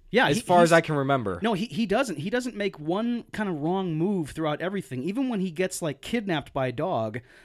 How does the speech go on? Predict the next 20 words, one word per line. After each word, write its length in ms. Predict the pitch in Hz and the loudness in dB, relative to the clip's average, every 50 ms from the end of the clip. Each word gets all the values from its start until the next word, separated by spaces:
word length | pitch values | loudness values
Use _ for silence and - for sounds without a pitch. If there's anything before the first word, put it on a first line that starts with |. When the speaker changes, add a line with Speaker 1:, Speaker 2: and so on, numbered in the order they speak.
| - _ - | -20 _ -2
Speaker 1:
um, 380 | 170 165 160 151 147 147 139 - - - | -2 0 0 0 0 -2 -2 -4 -4 -6
it, 140 | 175 160 - | -6 -4 -4
it's, 260 | 185 160 - - - - | -6 -6 -6 -8 -6 -4
it's, 360 | 185 156 - - - - - - | -4 -4 -4 -8 -10 -12 -10 -10
it's 200 | 175 - - - - | -8 -8 -10 -14 -10
not 260 | - 180 185 226 - 208 | -4 -2 -2 -2 0 0
really 220 | 175 180 170 165 143 | -2 0 0 0 0
his 200 | 147 160 147 - | -2 -2 -4 -6
fault. 400 | - - 214 202 - - - - - | -4 -2 0 0 0 -2 -8 -10 -8
It's 120 | 139 - | 0 2
Speaker 2:
Right. 120 | 156 156 - | 4 4 4
Speaker 1:
just 180 | - - 139 | 4 0 -2
Dog 300 | 135 165 165 175 185 175 | 0 4 4 4 4 2
was 160 | 160 156 147 123 | 0 -2 -2 -2
being 320 | 127 151 180 180 160 139 | -2 -2 0 0 0 0
very 220 | 135 160 160 143 | 0 0 0 -2
cagey 460 | - - - 185 208 202 147 135 135 127 | -4 -4 -4 -2 -2 -2 -2 -4 -4 -4
in 100 | 127 131 | -4 -4
that 140 | 131 127 120 | -6 -6 -4
moment. 400 | 156 175 160 104 87 - - | -4 -4 -4 -4 -6 -12 -18